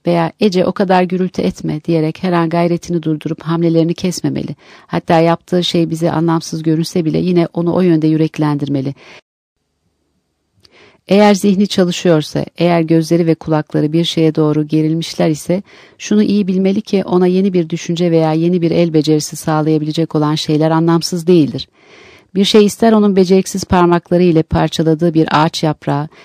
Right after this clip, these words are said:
ister kayaya sürttüğü bir çakıl taşı olsun. Çocuğu o anda ilgilendiği işi yapmakta serbest bırakmalı. Çocuk böyle böyle dünyayı tanımayı, aklını ve ellerini kullanmayı öğrenir.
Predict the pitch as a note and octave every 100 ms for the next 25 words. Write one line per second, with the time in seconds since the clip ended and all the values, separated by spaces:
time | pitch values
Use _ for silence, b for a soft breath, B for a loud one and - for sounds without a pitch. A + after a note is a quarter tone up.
0 | B - - F#3+ F#3+ F#3+ F#3 F#3 F#3 E3+
1 | - - F3+ F3 - E3 F3+ E3 D3+ -
2 | D#3 C#3+ - D3 _ b _ _ _ _
3 | _ _ _ _ _ _ _ _ _ _
4 | b b b b - F#3+ F#3+ A3+ G#3+ G3+
5 | G3 F#3+ G3 F3+ F#3 F#3 F3+ F#3+ F#3 -
6 | F3 E3+ E3+ E3 - F3+ F3 E3+ E3 E3
7 | - D3 - D#3 D3+ - B B B _
8 | _ _ _ _ _ _ _ _ _ _
9 | b b b b b - A3+ A3+ - A3+
10 | A#3+ F3+ F3+ E3+ E3 F3 F3 E3 E3+ -
11 | E3 D#3+ D#3+ F3+ - F#3 - G#3 G3+ F#3
12 | F#3 F3+ F#3 F3 E3+ E3 E3 E3 D#3 D3+
13 | D#3 E3